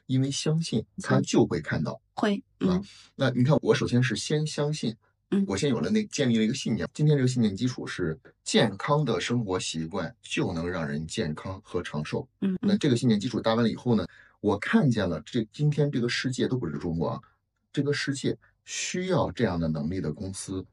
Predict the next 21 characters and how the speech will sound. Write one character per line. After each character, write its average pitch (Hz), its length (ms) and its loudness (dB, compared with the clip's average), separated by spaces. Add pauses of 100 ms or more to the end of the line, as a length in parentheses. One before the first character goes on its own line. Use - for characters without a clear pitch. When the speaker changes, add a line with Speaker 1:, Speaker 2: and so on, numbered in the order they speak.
Speaker 1:
去 196 220 0
解 - 240 -6
决 78 240 -6
这 - 100 -4
个 90 80 -4
世 87 220 -6
界 - 240 -8 (180)
巨 92 220 -8
大 71 200 -6
的 69 80 -10
这 78 80 -10
个 82 80 -8
问 98 160 -6
题。 78 200 -10
Speaker 2:
嗯。 - 140 -16
Speaker 1:
我 92 140 -2
看 117 200 2
到 95 120 2
了， - 140 -8
然 95 100 -4
后 127 120 6